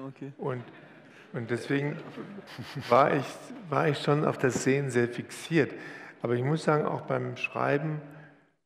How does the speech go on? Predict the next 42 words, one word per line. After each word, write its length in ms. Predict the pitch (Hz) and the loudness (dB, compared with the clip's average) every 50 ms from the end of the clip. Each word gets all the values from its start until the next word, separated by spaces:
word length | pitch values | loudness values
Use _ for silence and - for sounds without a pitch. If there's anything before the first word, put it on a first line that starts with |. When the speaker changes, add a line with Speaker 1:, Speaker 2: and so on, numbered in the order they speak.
| _ _ _ | _ _ _
Speaker 2:
kam 280 | - - 131 131 139 143 | -6 -2 0 0 2 2
mir 120 | 139 131 | 0 0
manchmal 420 | 120 113 117 127 123 - - 139 123 | 0 -2 -2 -2 -4 -4 -4 -2 -2
das 200 | 120 117 - - | -2 -2 -4 -4
Hören 320 | 117 123 127 127 139 120 | -4 -2 -2 -2 -2 -4
in 60 | - 139 | -4 -6
den 160 | 131 120 113 | -6 -6 -4
Sinn. 200 | 104 127 127 143 | -2 -2 -2 -2
Ich 140 | 151 139 - | -2 -4 -4
habe 80 | 127 113 | -6 -4
es 60 | - | -2
ja 80 | - 113 | -4 -4
ein 80 | 107 107 | -4 -4
paar 140 | - 110 | -6 -6
Mal 140 | 113 113 110 | -4 -2 -2
damit 340 | 107 101 101 104 101 - - | -2 -4 -4 -6 -8 -8 -10
reingenommen, 720 | - 90 95 113 117 127 131 135 135 139 139 147 151 147 147 - - - - - - - | -8 -8 -6 -6 -2 -2 -2 -2 -2 -2 0 -2 -2 -4 -6 -10 -16 -18 -18 -20 -20 -20
so 160 | - - 117 | -14 -14 -6
ein 20 | 110 | -4
bisschen 320 | 117 113 - - 120 110 | -4 -6 -4 -6 -8 -8
von, 240 | - - - 113 98 90 - - - - | -8 -8 -10 -10 -10 -10 -14 -18 -20 -10
durch 140 | - 120 110 | -10 -8 -8
die 140 | - - 120 | -6 -6 -4
Hintertür, 880 | 101 107 113 127 127 - 151 139 139 - - - 143 139 143 147 147 147 - - - - - - - - - - _ _ 196 185 156 151 135 | -4 -2 -4 -4 0 2 2 2 2 -2 -8 -4 0 2 2 2 0 -2 -6 -12 -14 -16 -16 -18 -20 -20 -20 -20 _ _ -14 -14 -14 -14 -6
weil 560 | 120 117 113 113 113 113 117 123 127 135 185 - - - - | -4 -4 -2 0 0 2 2 2 0 -2 -4 -6 -12 -14 -8
natürlich 500 | - 135 123 - - - 151 151 143 135 | -6 -6 -6 -6 -6 -6 -6 -6 -4 -6
ist 240 | 135 - - - - | -8 -10 -10 -8 -8
das 260 | 123 117 - - - - - - - - _ _ _ - - - - - - - _ _ _ _ | -8 -8 -8 -12 -16 -18 -18 -20 -20 -20 _ _ _ -20 -20 -20 -20 -20 -20 -20 _ _ _ _
Ganze 480 | - 135 131 131 131 - - - - - | -2 -2 -2 -2 -4 -4 -4 -4 -2 -2
auch 180 | - - - - - - - - - - - _ _ _ _ _ _ | -6 -6 -8 -12 -16 -18 -20 -20 -20 -20 -20 _ _ _ _ _ _
so 160 | - 123 117 | -8 -8 -8
zu 220 | - - - 123 | -8 -10 -10 -10
sehen 380 | 110 104 113 117 131 143 160 170 | -8 -6 -4 -4 -2 -2 -4 -2
oder 180 | 123 123 113 | -4 -4 -4
zu 240 | - - - 117 107 | -4 -6 -6 -6 -6
hören 380 | 101 101 104 117 131 139 147 147 | -4 -4 -2 -2 -2 -2 -2 -4
und 100 | 131 117 | -4 -4
man 140 | 110 107 107 | -4 -2 -2
muss 280 | 113 123 117 - - | -2 -4 -6 -8 -10
es 60 | - | -6
auch 300 | - - - - - - | -6 -6 -6 -6 -10 -8
reinnehmen. 680 | - 98 101 104 110 120 127 135 143 147 147 151 156 151 | -8 -8 -6 -6 -6 -4 -4 -2 -2 -2 -2 -2 -4 -6